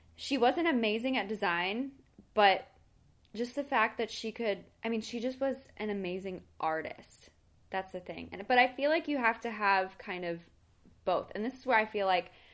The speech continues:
I have the organization for it, but you also have to be an artist too. And that's where I work at it, because I don't think I'm the best artist, but that's just me. I, but I'm good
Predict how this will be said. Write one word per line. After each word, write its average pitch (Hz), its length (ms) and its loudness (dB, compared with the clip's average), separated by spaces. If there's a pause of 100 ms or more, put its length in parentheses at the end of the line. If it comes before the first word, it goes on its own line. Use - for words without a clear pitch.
(380)
I 208 140 8
have 247 260 2
the 202 80 2
organization 185 720 -2
for 311 200 0
it, 392 220 0 (1300)
but 214 320 2
you 208 140 2
also 208 240 4
have 208 180 -4
to - 80 -18
be 196 80 -4
an 170 100 -6
artist 185 300 -2
too. 190 80 -6
And 180 100 -4
that's 190 220 4
where 202 100 2
I 175 200 4
work 151 260 -4
at - 140 -4
it, - 140 -14 (220)
because 185 400 -2 (140)
I 185 180 6
don't 190 180 0
think 185 160 -4
I'm 160 100 -6
the 151 80 -6
best 143 220 -8
artist, 90 340 -6
but 175 80 -2
that's 165 180 -8
just - 180 -16
me. - 260 -16 (480)
I, 185 200 8
but 190 260 0
I'm 190 300 2
good 185 360 4